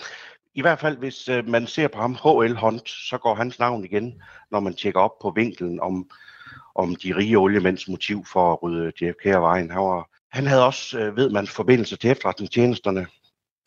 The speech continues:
og, øh, Hunt og Johnson, de var gode venner.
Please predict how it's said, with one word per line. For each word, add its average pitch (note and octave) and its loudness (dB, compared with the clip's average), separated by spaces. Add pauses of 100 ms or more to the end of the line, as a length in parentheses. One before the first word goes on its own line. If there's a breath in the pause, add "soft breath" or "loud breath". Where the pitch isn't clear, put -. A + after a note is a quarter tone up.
og, F#2 2
øh, F2+ -8
Hunt A#2 -2
og G2+ -6
Johnson, G#2+ -2
de A2+ -8
var E2+ -2 (920)
gode D3+ 4
venner. D3 4